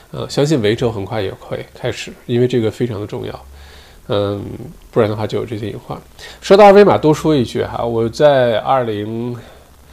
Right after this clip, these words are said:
啊，想不起来哪年了，两千零五年、零六年的时候去日本，当时发现在日本二维码、Q R code 满大街都是，当时我就觉得这个东西太神奇了。那个时候日-，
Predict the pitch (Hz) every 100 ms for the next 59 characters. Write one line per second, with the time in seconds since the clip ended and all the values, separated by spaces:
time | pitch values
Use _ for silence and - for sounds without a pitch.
0 | - - - - - _ _ - - _
1 | _ - - 139 139 131 110 - - -
2 | 131 151 143 160 110 98 90 104 - 156
3 | 110 117 160 170 196 123 113 127 160 226
4 | 147 113 110 110 107 107 117 - - 147
5 | 131 123 202 175 95 - - - - 156
6 | 175 175 - 120 113 156 - 123 - 135
7 | 117 113 127 185 208 107 101 - 175 240
8 | 151 143 131 151 98 117 - 151 151 151
9 | 180 120 139 104 127 139 139 113 98 -
10 | 185 - - - - - - 170 190 147
11 | 139 135 120 151 202 151 170 - 175 147
12 | - 104 104 107 104 143 202 185 165 196